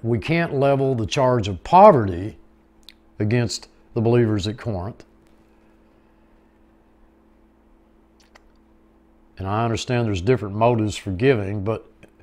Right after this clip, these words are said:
obviously from the first epistle, they're not greatly convicted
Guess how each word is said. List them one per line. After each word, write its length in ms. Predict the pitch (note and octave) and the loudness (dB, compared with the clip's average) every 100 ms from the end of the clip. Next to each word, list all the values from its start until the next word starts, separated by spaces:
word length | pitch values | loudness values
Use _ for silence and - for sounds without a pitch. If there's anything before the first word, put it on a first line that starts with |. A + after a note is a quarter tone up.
| _ - | _ 2
obviously 580 | C3 E3 C#3 - B2 | 4 4 2 0 -2
from 220 | A#2+ A#2+ G#2+ | -2 -4 -6
the 80 | |
first 600 | F#2 - - E3+ D#3 - - | -8 -4 0 0 -2 -8 -10
epistle, 680 | C3 - E3 - A2 G2+ B2 - _ _ _ _ _ _ _ _ _ _ _ _ _ _ _ _ _ _ _ _ _ _ _ _ _ _ _ _ _ _ _ _ _ _ - | -10 -2 -2 -2 -4 -8 -10 -18 _ _ _ _ _ _ _ _ _ _ _ _ _ _ _ _ _ _ _ _ _ _ _ _ _ _ _ _ _ _ _ _ _ _ 0
they're 160 | D3+ | 2
not 340 | G3+ G3+ - C3 | 2 0 -2 2
greatly 400 | C#3+ E3 D#3+ C#3 | 4 4 2 -2
convicted 680 | B2 G#2+ G#2+ D#3 D3+ F2+ | -2 2 4 4 0 -12